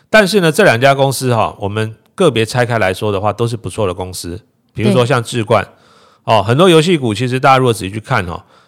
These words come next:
Speaker 1: 大概这市场就几家公司是长期都有在赚钱。第一个就是游戏股的股王是星象，
Speaker 2: 对。
Speaker 1: 哦，那它是那个明星三缺一啊什么，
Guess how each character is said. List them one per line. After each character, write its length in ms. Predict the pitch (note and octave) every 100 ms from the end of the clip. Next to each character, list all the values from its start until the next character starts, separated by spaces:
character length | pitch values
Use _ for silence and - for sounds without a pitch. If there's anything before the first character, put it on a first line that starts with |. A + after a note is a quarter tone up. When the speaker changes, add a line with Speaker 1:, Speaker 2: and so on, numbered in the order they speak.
| _
Speaker 1:
大 140 | - F3+
概 160 | F3
这 220 | D3+ F3
市 200 | D3+ E3+
场 200 | B2+ G2+
就 420 | G2+ C3+ A#2 A2 F#2+
几 200 | - F#2
家 160 | A#2+
公 160 | A#2+ A#2+
司 120 | A2+
是 180 | A2+ A2+
长 260 | - G2+ G#2
期 120 | F#2
都 100 | A2
有 60 |
在 120 | G2+ G2
赚 220 | A2 F2
钱。 240 | E2+ E2+ G2+
第 140 | C#3
一 40 |
个 80 | C3+
就 80 | B2
是 220 | B2 A2+ G#2
游 100 | G#2+
戏 120 | A#2+
股 100 | G2
的 60 |
股 180 | F#2+ F2
王 160 | D#2+ F2
是 60 | G#2+
星 260 | - G#2
象， 220 | G2+ G#2+ - _ _
Speaker 2:
对。 180 | G3 F#3
Speaker 1:
哦， 180 | A2 F#2
那 100 | A2
它 140 | A2 A#2
是 200 | A#2 A2
那 120 | G#2+
个 260 | G#2 F#2+ F#2
明 160 | F#2+
星 180 | G#2+ A#2
三 180 | A2+ A2
缺 200 | G#2 G#2+
一 160 | G#2 G#2+
啊 140 | F#2+
什 140 | F2+ E2
么， 160 | E2